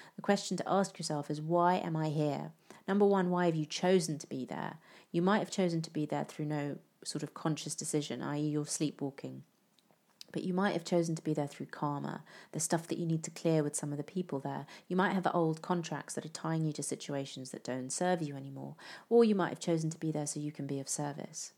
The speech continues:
Those are all important questions to ask. If you need help with unraveling some of them, like clearing contracts, clearing karma,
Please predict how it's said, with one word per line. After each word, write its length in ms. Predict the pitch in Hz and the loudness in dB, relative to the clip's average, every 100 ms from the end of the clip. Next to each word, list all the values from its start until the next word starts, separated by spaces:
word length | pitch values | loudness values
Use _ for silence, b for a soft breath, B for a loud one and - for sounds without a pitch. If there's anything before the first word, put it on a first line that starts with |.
| B B B B | B B B B
Those 160 | 196 | 4
are 40 | 185 | 4
all 260 | - 214 | 6 8
important 420 | 214 196 185 - 165 | 8 6 0 0 0
questions 460 | 180 165 160 143 | 0 0 -4 -6
to 80 | - - | -4 2
ask. 560 | 165 147 147 - - - B B | 2 2 -2 -10 -12 -16 B B
If 160 | 165 | 0
you 60 | 170 | 4
need 160 | 165 | 4
help 380 | 160 175 214 - | 4 6 6 6
with 100 | 170 | 0
unraveling 580 | - 156 165 180 175 160 | 0 2 6 6 6 0
some 200 | 156 151 | 0 -2
of 120 | 147 | -2
them, 160 | 143 139 | -4 -4
like 220 | 139 127 | -6 -6
clearing 380 | - 151 143 139 | -2 0 0 -4
contracts, 560 | - 156 147 143 - | -2 -2 -2 -4 -6
clearing 320 | - 147 139 135 | -8 -6 -4 -4
karma, 440 | - 165 151 139 | -2 0 0 -4